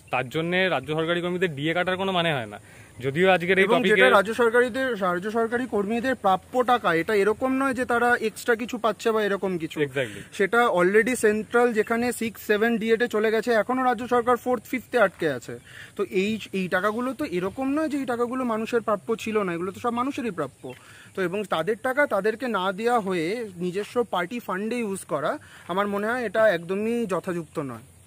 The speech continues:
Speaker 1: যথাযুক্ত নয় তো বটেই, এটা তো রীতিমতো চলছে, মানে, লুট
Speaker 2: It's
Speaker 1: করা।
Speaker 2: like a, it's
Speaker 1: ওরা
Speaker 2: like a money
Speaker 1: এসছে
Speaker 2: crime,
Speaker 1: নিজেদের
Speaker 2: monetary
Speaker 1: মতো,
Speaker 2: crime এটা।
Speaker 1: একদমই money laundering করছে
Speaker 2: Money
Speaker 1: নিজেদের
Speaker 2: laundering
Speaker 1: মতো।
Speaker 2: করছে।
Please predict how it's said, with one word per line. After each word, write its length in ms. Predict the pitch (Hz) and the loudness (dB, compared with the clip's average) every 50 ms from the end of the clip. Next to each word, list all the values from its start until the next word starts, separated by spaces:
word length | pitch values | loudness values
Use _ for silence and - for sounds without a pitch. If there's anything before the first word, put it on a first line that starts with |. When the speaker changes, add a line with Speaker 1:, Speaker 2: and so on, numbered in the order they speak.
| - - 113 | -20 -12 -6
Speaker 1:
যথাযুক্ত 580 | 123 127 131 - - 165 165 170 175 - - | -4 -4 -4 -2 0 0 0 0 -2 -8 -6
নয় 180 | 185 175 170 170 | -6 -4 -4 -4
তো 140 | - 180 170 | -4 -4 -2
বটেই, 280 | 160 156 - 151 131 | -2 -2 -2 -2 -4
এটা 140 | 127 127 139 | -4 -4 -4
তো 120 | 135 160 156 | -4 -6 -8
রীতিমতো 600 | 147 135 147 156 156 160 - 175 170 170 165 156 - | -8 -8 -8 -8 -8 -8 -6 -4 -4 -4 -4 -4 -4
চলছে, 440 | - 156 165 160 - - 165 160 151 | -4 -4 -4 -4 -4 -2 -2 -2 -2
মানে, 280 | 151 147 147 147 143 | -2 -4 -2 -2 -4
লুট 180 | 143 151 165 220 | -2 -4 -4 -4
Speaker 2:
It's 100 | 220 - | -2 0
Speaker 1:
করা। 200 | 175 151 262 254 | 2 4 4 4
Speaker 2:
like 140 | 262 - 302 | 4 6 8
a, 300 | 294 294 294 277 247 247 | 10 10 10 10 8 6
it's 140 | 240 - | 2 2
Speaker 1:
ওরা 120 | - - - | 4 6 6
Speaker 2:
like 140 | - - - | 6 6 6
a 60 | 262 | 6
money 160 | 240 226 226 | 6 4 4
Speaker 1:
এসছে 220 | 262 269 190 196 | 4 4 6 6
Speaker 2:
crime, 200 | - 233 247 247 | 6 6 6 4
Speaker 1:
নিজেদের 180 | 208 - 165 165 | 4 4 4 4
Speaker 2:
monetary 440 | - - - - - - - - - | 4 4 4 2 2 0 0 0 0
Speaker 1:
মতো, 120 | 185 226 | 2 2
Speaker 2:
crime 280 | 233 254 254 214 180 160 | 2 2 2 2 0 -2
এটা। 220 | 139 143 139 131 147 - - - - - | -4 -6 -10 -12 -14 -18 -20 -18 -8 -4
Speaker 1:
একদমই 400 | 165 165 165 160 175 156 143 135 | -4 -4 -2 -2 -4 -4 -4 -4
money 260 | 135 139 151 165 170 | -4 -4 -4 -2 -2
laundering 420 | 160 156 160 165 165 185 185 185 | -2 -2 -2 -2 -2 -2 -4 -4
করছে 100 | 170 - | -2 -2
Speaker 2:
Money 180 | 208 208 233 254 | 0 0 0 2
Speaker 1:
নিজেদের 200 | 254 247 262 277 | 2 2 2 2
Speaker 2:
laundering 260 | 277 285 285 269 247 | 2 2 0 0 -2
Speaker 1:
মতো। 120 | 233 196 185 | -2 -2 -4
Speaker 2:
করছে। 340 | 165 - - - 160 151 | -4 -4 -8 -8 -8 -8